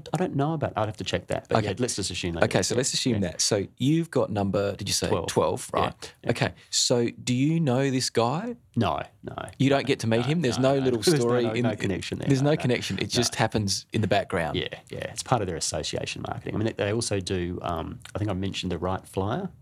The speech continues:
Speaker 2: Yes.
Speaker 1: Yeah, so this is another one where, um, they've got a bit of the actual material from the Kitty Hawk, the first plane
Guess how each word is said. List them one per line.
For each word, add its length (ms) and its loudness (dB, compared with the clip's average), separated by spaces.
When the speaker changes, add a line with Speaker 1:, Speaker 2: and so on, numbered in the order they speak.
Speaker 2:
Yes. 420 2
Speaker 1:
Yeah, 240 -4
so 140 -4
this 160 -2
is 80 -2
another 160 0
one 240 -2
where, 460 -2
um, 340 -4
they've 160 0
got 140 0
a 20 0
bit 280 -2
of 340 -4
the 180 -2
actual 320 -4
material 500 0
from 220 -6
the 80 -8
Kitty 240 -2
Hawk, 220 -4
the 100 -10
first 300 -4
plane 340 -4